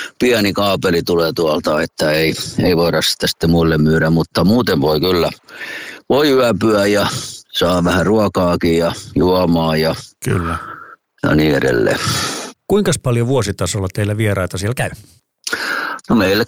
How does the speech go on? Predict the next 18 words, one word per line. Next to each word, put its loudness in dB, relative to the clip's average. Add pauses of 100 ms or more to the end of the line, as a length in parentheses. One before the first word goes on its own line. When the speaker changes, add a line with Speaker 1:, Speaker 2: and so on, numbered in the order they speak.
Speaker 1:
käy 0
semmoinen, 0
jos -2
mä 2
nyt 0
sanoisin 2 (280)
viisituhatta, 0
viitisen 0
tuhatta, -2 (560)
plus 0
miinus 0 (440)
tuhat, 0
Speaker 2:
Joo. -4
Speaker 1:
että -4
se 0
on 2
nyt -4
mennyt, 2